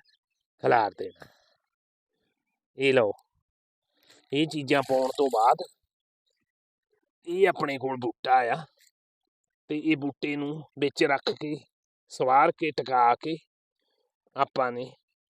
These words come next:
ਲਿਫਾਫਾ ਜਿਹੜਾ ਇਹਦਾ ਉਹ ਪਾੜ ਦੇਣਾ ਆ, ਔਰ ਐਨ ਸਿੱਧਾ ਟਿਕਾਉਣਾ ਆ। ਇਹ ਦੇਖੋ ਕਿ ਕਿਸੇ ਪਾਸੇ ਨੂੰ ਵੀ ਇਹ ਵੱਧ ਘੱਟ ਨਾ ਜਾਵੇ, ਔਰ ਉੱਪਰ ਨੂੰ ਸਿੱਧਾ ਰਹੇ,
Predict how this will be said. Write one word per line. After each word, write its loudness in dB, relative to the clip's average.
ਲਿਫਾਫਾ 4
ਜਿਹੜਾ 4
ਇਹਦਾ -2
ਉਹ 2
ਪਾੜ 6
ਦੇਣਾ 0
ਆ, 0
ਔਰ 4
ਐਨ 0
ਸਿੱਧਾ 4
ਟਿਕਾਉਣਾ -2
ਆ। -18
ਇਹ -2
ਦੇਖੋ -10
ਕਿ -2
ਕਿਸੇ -2
ਪਾਸੇ 0
ਨੂੰ 2
ਵੀ 4
ਇਹ 6
ਵੱਧ 2
ਘੱਟ 4
ਨਾ -2
ਜਾਵੇ, 4
ਔਰ 6
ਉੱਪਰ -4
ਨੂੰ -2
ਸਿੱਧਾ -2
ਰਹੇ, -8